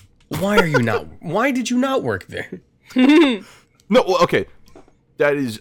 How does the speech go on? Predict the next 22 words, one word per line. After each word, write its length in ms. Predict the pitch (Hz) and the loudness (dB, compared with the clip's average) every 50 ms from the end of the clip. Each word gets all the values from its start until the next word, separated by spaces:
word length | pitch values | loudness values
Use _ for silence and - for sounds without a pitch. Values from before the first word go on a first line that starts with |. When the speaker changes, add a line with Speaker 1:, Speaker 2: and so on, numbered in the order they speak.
| - | -4
Speaker 3:
a 80 | 117 113 95 92 90 - - | -4 -4 -4 -6 -16 -6 0
very 440 | 135 135 135 131 131 123 117 113 104 | 2 4 4 4 4 4 2 0 0
valid 420 | 95 113 113 104 101 98 95 95 | 2 2 4 4 4 2 0 -2
question. 600 | - 123 110 98 101 - - - 95 95 107 123 _ _ _ _ _ _ - | -2 0 0 0 -2 -6 -8 -10 -8 -8 -10 -12 _ _ _ _ _ _ -8
Speaker 1:
Okay, 140 | 127 117 120 | -6 -6 -4
Speaker 3:
Uh, 40 | 101 | -2
Speaker 1:
regardless, 520 | 120 98 95 - 135 139 131 117 107 101 - | 0 0 2 2 2 2 0 -2 -4 -4 -4
I'm, 140 | 110 101 | -6 -4
I'm 140 | 107 107 104 | -4 -4 -4
gonna 120 | 107 104 101 | -2 -2 -2
end 120 | 98 92 | -4 -4
up 100 | 92 90 | -6 -8
closer 340 | - - 101 92 - - 92 | -6 -6 -6 -4 -6 -8 -8
to 60 | 85 | -8
you, 140 | 85 87 87 | -10 -10 -10
so. 260 | - - 101 90 87 - _ _ _ _ _ | -10 -10 -10 -10 -12 -14 _ _ _ _ _
Speaker 3:
Because 480 | - 107 - - 120 107 104 95 - - - | -10 -10 -6 -4 -4 -4 -4 -6 -8 -8 -8
an 120 | 107 98 | -4 -2
hour 400 | 85 101 113 113 113 104 101 101 | 2 2 4 4 4 2 2 0
and 80 | 98 95 | -2 -2
a 60 | - | -2
half 380 | 147 113 101 101 104 - - | -2 -2 -2 -2 -2 -6 -8